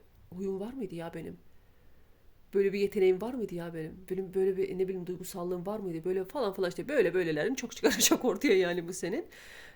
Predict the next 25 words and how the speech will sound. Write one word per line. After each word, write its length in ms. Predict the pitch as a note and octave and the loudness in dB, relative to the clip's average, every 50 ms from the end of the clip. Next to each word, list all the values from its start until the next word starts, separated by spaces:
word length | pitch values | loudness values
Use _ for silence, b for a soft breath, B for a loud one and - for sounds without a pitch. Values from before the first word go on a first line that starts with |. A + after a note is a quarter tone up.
| B | B
E, 140 | - - C4 | -8 -4 -2
ve 160 | C#4+ D4 D4+ | -2 -2 0
kartlar 340 | D4+ D4 C4+ - D#4 D4 C#4 | -2 -4 -4 -2 -4 -4 -4
bize 160 | B3 C#4 C#4 | -4 -8 -8
şunu 200 | C4+ - B3 A3 | -6 -6 -6 -6
söyledi. 320 | A3 - G3 F3 E3 F3 F3+ | -6 -6 -8 -8 -6 -6 -4
Yani 240 | G#3+ A3+ A#3+ A#3+ | -4 -4 -4 -6
korkma 560 | - - B3+ A3 A3 - D#3 D3+ E3+ G3+ B3+ - | -4 -4 -4 -4 -4 -4 -4 -4 -2 -4 -6 -6
arkadaşım, 680 | - E3 E3 - E3+ - D#3 - - G3 G3 G#3 G3 F#3+ | -8 -12 -12 -10 -10 -10 -10 -6 -6 -6 -6 -6 -4 -4
bu 240 | F#3+ G3 G#3 G#3+ | -2 -2 -2 -4
kırmızı 420 | - - G#3 F#3 F3+ E3+ - G3 F3+ | -6 -8 -10 -8 -8 -8 -8 -6 -4
donlu 300 | F#3+ E3+ E3+ E3+ F3 F3+ | -4 -4 -4 -4 -6 -6
Muhişko'dan 680 | F#3+ F#3 F3+ F3 - - - D#3 D3+ E3 D#3 D3 - | -6 -6 -6 -8 -10 -8 -8 -8 -6 -6 -6 -6 -8
değil. 360 | D#3 D3 D3+ D#3 D3+ F#3+ A#3 A#3+ B B B B B B B B B - | -10 -12 -10 -10 -10 -10 -10 -14 B B B B B B B B B -8
Bunun 300 | - G#3 G3+ G3+ A3 G#3+ G#3 | -4 -2 0 0 0 -2 0
donunun 400 | - F#3+ F#3 F3 F3 F#3 F#3 F#3 | 0 2 2 2 0 -2 -2 -2
rengini, 480 | F3 E3+ E3+ E3 D#3+ E3 D#3+ E3 F3 G3 | -4 -4 -4 -4 -4 -6 -4 -2 -2 -2
e, 440 | G3 - - - E3 E3 D#3+ D#3 D3+ | -2 -2 -4 -6 -6 -6 -6 -6 -8
farklı 420 | - - - D#3+ D#3+ - D#3+ D#3 | -8 -10 -10 -10 -10 -8 -10 -10
görüyorum. 380 | - - - D3 D3+ - D#3+ D#3 | -10 -10 -10 -10 -10 -10 -10 -10
Yani 260 | D#3+ D#3+ D#3+ E3 E3 | -8 -8 -8 -8 -8
ben 200 | E3+ E3 D#3+ D#3+ | -10 -10 -10 -10
burada 220 | D#3+ D#3 F3+ F3+ | -12 -12 -12 -12
galiba 480 | F3+ - E3+ F3 F3+ F3+ F3 - E3+ D#3+ - | -10 -10 -10 -10 -10 -10 -10 -12 -14 -12 -10
bu 180 | D#3 D#3+ D#3+ | -10 -10 -10